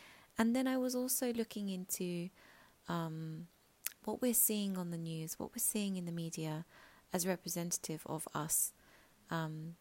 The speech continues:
regarding a comment that had been made by one of the group members previously in the previous week. And I won't disclose what was said, but it was related to this, the idea that we are looking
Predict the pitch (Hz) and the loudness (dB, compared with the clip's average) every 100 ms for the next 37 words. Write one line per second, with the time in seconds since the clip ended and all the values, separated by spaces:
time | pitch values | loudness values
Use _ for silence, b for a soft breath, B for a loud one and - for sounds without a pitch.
0 | - 185 - 208 226 214 196 - 185 160 | -6 -6 0 0 2 0 -2 -2 -2 -2
1 | - 165 170 170 165 160 165 160 180 185 | -4 -4 -2 -2 -2 -2 -4 -2 -2 -2
2 | - 151 160 B B B B - - - | -4 -6 -8 B B B B -20 -20 -20
3 | - - - 240 - 175 156 143 147 - | -20 -4 2 2 2 -2 0 -2 -2 -4
4 | - 240 254 180 - 160 156 156 - 165 | 0 0 2 2 2 0 -2 -4 -6 -4
5 | 160 - 170 156 - - - - - - | -4 -4 -2 -4 -6 -18 -18 -20 -20 -14
6 | B B B B B 175 170 165 - 165 | B B B B B 2 4 4 4 4
7 | 196 - - 175 160 - 190 - 165 - | 6 4 4 4 2 6 6 6 6 8
8 | 277 - - 190 - - - 175 170 - | 6 4 4 4 6 2 4 4 4 2
9 | 165 165 185 277 - - - - - - | 4 8 8 6 2 -2 -4 -2 -2 -4
10 | - - 170 170 175 175 170 - 160 156 | 0 4 4 4 4 4 4 2 2 2
11 | 156 202 - 170 160 165 | 4 2 0 -4 -4 -8